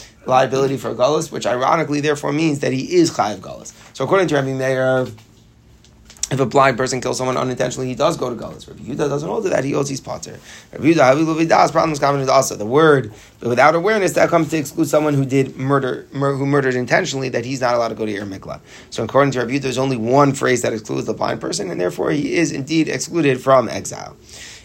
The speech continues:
And what about Chayv Mises Beis Din? Let's say a Suma is Machal Shabbos, I don't know, you don't kill him. Aser Otzeh Otzeh Chavi Galias. We learn Gzeir Shava of the words murder and murder from the laws of exile. Just as exile is not liable to,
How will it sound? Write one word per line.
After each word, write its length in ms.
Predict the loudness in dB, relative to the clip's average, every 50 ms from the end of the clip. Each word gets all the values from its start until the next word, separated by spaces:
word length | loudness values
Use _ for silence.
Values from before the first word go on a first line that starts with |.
| -14 -8
And 100 | -2 2
what 120 | 4 4 6
about 380 | 6 6 8 8 8 6 6
Chayv 280 | 6 4 4 4 4 0
Mises 240 | -4 -4 -6 -6 -4
Beis 220 | -4 -4 -4 -4
Din? 260 | -6 -8 -10 -10 -8
Let's 140 | -8 -6 -4
say 160 | -2 -2 0
a 260 | -2 -2 -4 -6 -8
Suma 540 | -8 -8 -6 -4 -2 0 2 2 0 0 -2 -6
is 100 | -8 -10
Machal 280 | -4 0 2 2 2
Shabbos, 280 | 2 2 0 0 0 -2
I 120 | -2 -2
don't 140 | -2 -2 -2
know, 60 | -2
you 140 | -4 -4 -4
don't 140 | -6 -6 -8
kill 200 | -8 -6 -2 -2
him. 220 | -2 -2 -4 -8 -12 -16 -20 -12 -4
Aser 320 | 2 4 4 4 4 2 -2
Otzeh 220 | -2 0 0 0
Otzeh 340 | 2 0 0 0 -2 -2 -2
Chavi 300 | 0 0 0 0 0 0
Galias. 460 | 0 0 0 0 0 -4 -4 -6 -6
We 80 | -6 -4
learn 180 | -4 -4 -4
Gzeir 160 | -4 -4 -4 -4
Shava 300 | -2 0 2 2 2 2
of 100 | -2 -4
the 80 | -4
words 220 | -4 -2 -2 -2 -2
murder 260 | -4 -2 -2 -2 -2
and 80 | -2
murder 220 | -2 -2 -2 -2 -2
from 100 | -4 -4
the 100 | -2 0
laws 300 | 4 6 6 6 4 2
of 160 | 0 -4 -2 -2
exile. 420 | -4 -4 -4 -4 -6 -8 -8 -10 -8 -6
Just 200 | -4 -4 -4 -4
as 80 | -6 -4
exile 260 | -2 -2 0 0 -2
is 80 | -2 -2
not 160 | -2 -2 -2
liable 300 | 0 -2 -2 -2 -4 -6
to, 200 | -4 -4 -6 -6